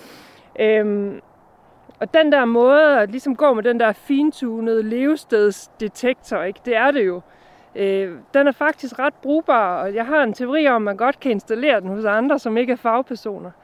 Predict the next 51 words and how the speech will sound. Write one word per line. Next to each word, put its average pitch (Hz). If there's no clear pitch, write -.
Øh, 202
den 240
gør 269
blandt 247
andet, 262
at 247
når 208
vi 202
kigger 285
ud 262
på 226
sådan 254
en 226
græsmark, 208
som 220
er 226
her 233
om 220
bag 233
ved 202
os, 208
sådan 226
en 185
sået 214
græsmark, 190
det 214
flatliner 233
helt, 226
ikke 170
også, 190
i 196
detektoren. 185
Men 214
så 240
kommer 294
vi 294
herover 302
til 262
søen, 285
og 190
der 202
begynder 247
at 202
være 226
noget 247
variation. 196
Bip, 330
bip, 320
bip, 330
bip, 311
bip, 320